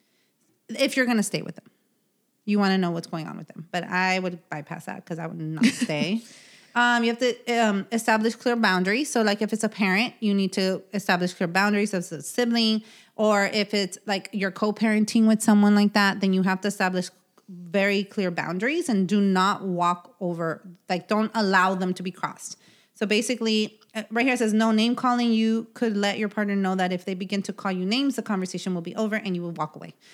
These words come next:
Speaker 1: Like, just be super strict about things. And that's for, like, like, let's say it's your mom,
Speaker 2: Do you
Speaker 1: right?
Speaker 2: feel like, I get it. There's rules, right,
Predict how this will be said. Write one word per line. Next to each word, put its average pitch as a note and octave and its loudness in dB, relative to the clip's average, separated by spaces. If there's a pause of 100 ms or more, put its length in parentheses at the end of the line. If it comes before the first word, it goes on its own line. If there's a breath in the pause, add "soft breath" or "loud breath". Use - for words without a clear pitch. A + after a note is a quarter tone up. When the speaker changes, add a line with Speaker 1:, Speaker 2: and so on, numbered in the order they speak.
(140 soft breath)
Speaker 1:
Like, G#3 -4
just A3 -2
be A3+ -2 (140)
super A3 -2
strict - -10 (160)
about F3 -6
things. - -16 (640)
And A3 2
that's A3 0
for, B3 0
like, E3+ -2 (200)
like, G3 -6
let's G#3 -2
say A3 0
it's - -6
your F#3 -4 (140)
mom, F3 -6 (140)
Speaker 2:
Do - 2
you C4 4
Speaker 1:
right? C4+ 0
Speaker 2:
feel A3 0
like, F#3+ 0 (1160)
I A3 4
get G3+ 2
it. - -6
There's G3 0
rules, E3+ 2
right, D3+ 0